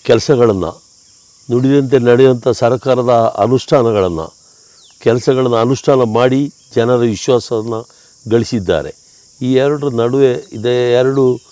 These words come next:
ಅಭಿಪ್ರಾಯಗಳ ನಡುವೆ ಈ ಚುನಾವಣೆ ನಡೀತದೆ. ಮತ್ತು, ಮತ್ತು ನಮ್ಮ ಕಾಂಗ್ರೆಸ್ ಪ-, ಸಿದ್ದರಾಮಯ್ಯ ನೇತೃತ್ವದ ಕಾಂಗ್ರೆಸ್ ಪಕ್ಷದ ಸರ್ಕಾರ ನುಡಿದಂತೆ ನಡೆದ ಸರ್ಕಾರ ಆಗಿದೆ. ಏನೊಂದು ಕಳೆದ ಚುನಾವಣೆಯಲ್ಲಿ ಪ್ರಣಾಳಿಕೆಯನ್ನು ಹೊರಡಿಸಿದ್ರು,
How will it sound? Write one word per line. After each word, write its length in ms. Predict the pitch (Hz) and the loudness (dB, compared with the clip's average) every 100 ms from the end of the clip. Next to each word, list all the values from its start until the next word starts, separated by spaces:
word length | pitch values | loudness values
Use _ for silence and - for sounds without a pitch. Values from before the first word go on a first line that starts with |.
| _ - _ _ _ 104 | _ -20 _ _ _ -4
ಅಭಿಪ್ರಾಯಗಳ 640 | 127 131 143 131 127 120 | -2 0 2 2 2 0
ನಡುವೆ 640 | 110 127 156 139 110 127 - | 2 4 4 4 2 -2 -10
ಈ 100 | 104 | -10
ಚುನಾವಣೆ 460 | 85 110 104 101 98 | -6 -4 -2 -2 -2
ನಡೀತದೆ. 540 | 85 76 - - - _ _ _ _ - _ _ _ _ _ - - 139 | -4 -8 -12 -18 -20 _ _ _ _ -20 _ _ _ _ _ -20 -12 -6
ಮತ್ತು, 560 | 147 160 160 160 160 - _ _ _ _ _ 147 | -4 4 6 6 4 -4 _ _ _ _ _ -6
ಮತ್ತು 300 | 143 156 151 | -2 4 4
ನಮ್ಮ 520 | 147 135 131 127 120 | 4 4 2 2 -2
ಕಾಂಗ್ರೆಸ್ 520 | - - 135 135 123 | -4 -2 0 0 -4
ಪ-, 80 | - | -4
ಸಿದ್ದರಾಮಯ್ಯ 880 | 127 135 123 135 131 131 127 123 120 | -4 -4 0 0 2 2 2 2 0
ನೇತೃತ್ವದ 520 | 120 113 120 110 113 | -2 -2 -6 -2 -4
ಕಾಂಗ್ರೆಸ್ 440 | 101 113 117 117 | 0 -2 0 -4
ಪಕ್ಷದ 360 | - 107 - 104 | -6 -10 -8 -10
ಸರ್ಕಾರ 460 | 101 101 87 95 82 - - _ _ _ _ _ _ _ 123 | -6 -6 -6 -6 -6 -6 -16 _ _ _ _ _ _ _ 0
ನುಡಿದಂತೆ 520 | 127 143 147 135 135 | 2 6 4 4 -2
ನಡೆದ 320 | 110 113 120 | -2 -2 -2
ಸರ್ಕಾರ 500 | 117 107 101 101 87 | -2 -4 -4 -6 -6
ಆಗಿದೆ. 320 | 82 69 64 - _ _ _ _ _ _ _ - | -6 -8 -16 -20 _ _ _ _ _ _ _ 0
ಏನೊಂದು 580 | 127 147 147 143 139 127 | 2 4 2 2 0 0
ಕಳೆದ 340 | 135 131 131 | 2 2 2
ಚುನಾವಣೆಯಲ್ಲಿ 920 | - 123 131 131 131 127 120 123 135 | 2 2 4 4 4 4 2 -2 -4
ಪ್ರಣಾಳಿಕೆಯನ್ನು 640 | 123 127 135 131 113 127 113 | -2 0 2 0 0 -2 -2
ಹೊರಡಿಸಿದ್ರು, 640 | 107 104 95 - 78 - | -2 -2 -6 -8 -14 -14